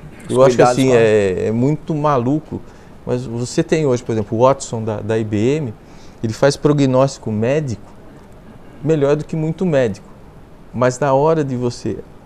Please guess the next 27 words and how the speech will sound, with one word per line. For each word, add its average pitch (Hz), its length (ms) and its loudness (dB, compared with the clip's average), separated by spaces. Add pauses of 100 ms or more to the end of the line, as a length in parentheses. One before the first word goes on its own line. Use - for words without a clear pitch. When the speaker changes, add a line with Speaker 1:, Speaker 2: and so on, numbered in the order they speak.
Speaker 2:
achar, 107 340 4
apurar, 117 500 0
realmente, 131 600 6
é 123 40 0
que 123 140 0
você 131 260 -6
precisa 147 540 -6
ainda 139 300 -4 (360)
do 127 100 0
grande 143 340 2
especialista, 123 840 -6
do 110 120 -10
grande 127 340 -2
Speaker 1:
É. - 20 -6
Speaker 2:
estudo, 131 580 -4
porque, 131 340 -6 (360)
então, 165 220 0 (140)
nós 131 220 2
vamos 180 160 4
ter 190 120 8
que 190 100 -2
usar 147 200 4
essa 151 200 0
tecnologia 123 760 -4
a 127 40 -4
nosso 143 360 -4
favor 123 520 -2